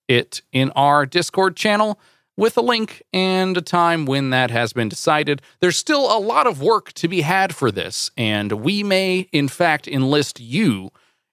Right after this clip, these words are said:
in your help to make this happen. And so if you are interested in finding out more about that,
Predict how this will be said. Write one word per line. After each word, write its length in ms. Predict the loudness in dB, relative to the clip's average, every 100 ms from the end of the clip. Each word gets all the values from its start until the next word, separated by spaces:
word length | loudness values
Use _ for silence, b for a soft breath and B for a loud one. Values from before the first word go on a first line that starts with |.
| 0
in 180 | 2 2
your 280 | 4 2
help 300 | 2 0 0 -8 -2
to 100 | 0
make 220 | 0 0
this 160 | -2
happen. 340 | 0 0 0 -4
And 140 | -4
so 320 | 0 2 2 b b -4
if 220 | -4 -2
you 160 | 0 2
are 140 | 0
interested 440 | -2 -6 -2 -2
in 60 | 0
finding 300 | 0 0 0
out 120 | 0
more 260 | 2 0 0
about 360 | 0 0 0 -2
that, 400 | -2 -2 -8